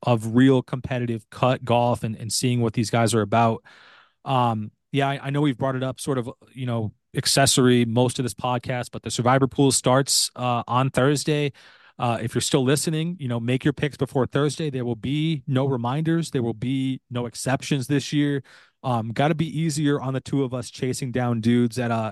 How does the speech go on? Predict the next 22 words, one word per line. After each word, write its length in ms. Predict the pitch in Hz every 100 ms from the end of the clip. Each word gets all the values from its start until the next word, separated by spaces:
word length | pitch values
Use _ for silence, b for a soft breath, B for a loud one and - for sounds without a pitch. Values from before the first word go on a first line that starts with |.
| -
you 80 | 123
know, 100 | 107
six 400 | - - - 139
A 140 | 123
M 420 | 120 120 117 107 _ -
West 240 | 123 120
Coast 320 | - 120 110
time 220 | - 120 110
to 80 |
try 160 | 107 123
to 60 | 113
make 180 | 117
some 180 | - 110
picks. 300 | - 117 -
So 260 | - 110 107 B B B B
this 240 | 147 160 196
year 100 | 175
you're 160 | 156
on 160 | 139 151
your 160 | 151 139
own. 240 | 98 87 _ -
Um, 260 | 120 110